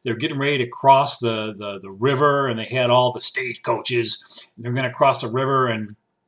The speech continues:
Sam, uh, the head, the head guy, uh, Sam, what's his face? He's a, he's an actor that everybody thinks is the hottest cowboy that ever lived. But he's, um,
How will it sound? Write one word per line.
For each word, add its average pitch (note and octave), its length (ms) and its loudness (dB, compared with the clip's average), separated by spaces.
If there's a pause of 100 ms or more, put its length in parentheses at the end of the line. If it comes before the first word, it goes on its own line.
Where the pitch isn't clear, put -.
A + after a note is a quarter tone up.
(760)
Sam, C#3 440 0
uh, A#2 340 0 (220)
the A#2+ 100 -8
head, C3 300 0
the B2+ 80 0
head C3 240 -4
guy, A#2+ 480 2 (160)
uh, G#2+ 160 -12
Sam, A#2 320 -6
what's A2 160 -8
his A#2 140 -12
face? G2 280 -14
He's A2 140 -16
a, A2 180 -10
he's A#2 140 -6
an A#2 80 -4
actor A2+ 260 -2
that G#2 80 -10
everybody A2 240 -8
thinks A2+ 160 -12
is - 80 -12
the G#2 80 -12
hottest - 340 -12
cowboy A2 300 -6
that G#2 60 -10
ever G2 160 -10
lived. G2+ 240 -14 (540)
But B2+ 140 0
he's, F#3 320 0
um, A#2+ 380 4